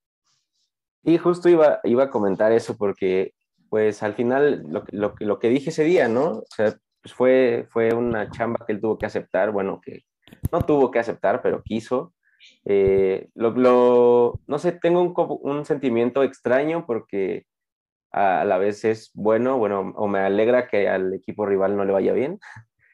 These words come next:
Eh, pero bueno, pues, que tenga que ver con Rafa, también es, ah, eh, como algo de celebrar y no, porque sigue siendo como, eh, lo exitoso que fue Rafa en Liverpool, pues solamente pudo ser con el más grande.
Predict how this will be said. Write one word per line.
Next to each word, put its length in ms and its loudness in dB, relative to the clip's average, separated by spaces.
Eh, 320 -4
pero 220 4
bueno, 320 2
pues, 220 -4
que 100 -4
tenga 240 0
que 80 -2
ver 420 0
con 220 -2
Rafa, 480 0
también 340 2
es, 480 -6
ah, 220 -2
eh, 420 -2
como 440 -4
algo 260 4
de 80 4
celebrar 640 2
y 100 0
no, 420 -4
porque 240 -10
sigue 280 0
siendo 340 0
como, 460 -2
eh, 340 2
lo 240 2
exitoso 520 -2
que 100 -4
fue 220 -2
Rafa 360 -2
en 120 -2
Liverpool, 520 -2
pues 120 -16
solamente 480 -4
pudo 200 -6
ser 220 -6
con 180 -12
el 140 -14
más 180 -12
grande. 420 -4